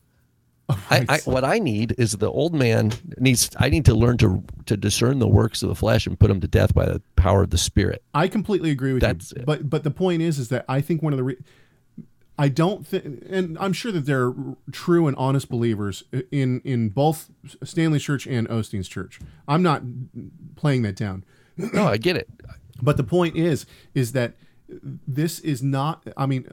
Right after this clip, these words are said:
Speaker 1: essentially you're talking about self-help, uh, uh, the gospel. And this is not, this is not the meat of, of the word.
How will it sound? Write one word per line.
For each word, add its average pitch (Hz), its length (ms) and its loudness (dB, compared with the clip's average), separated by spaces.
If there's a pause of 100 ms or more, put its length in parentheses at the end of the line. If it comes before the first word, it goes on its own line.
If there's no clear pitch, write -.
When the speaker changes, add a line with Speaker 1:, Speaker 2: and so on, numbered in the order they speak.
Speaker 1:
essentially 151 500 -2
you're 127 140 -4
talking 139 280 0
about 117 200 -4
self-help, 151 680 -2 (1200)
uh, 127 300 -2 (100)
uh, 117 120 -12 (120)
the 139 80 -8
gospel. 147 560 -2 (400)
And 151 160 0 (140)
this 170 180 0
is 156 100 0
not, 165 300 0 (480)
this 180 200 -2
is 208 80 -4
not 190 300 -2 (580)
the 139 360 -4
meat 170 280 2
of, 131 280 -6
of 127 240 -2
the 120 80 0
word. 113 420 -2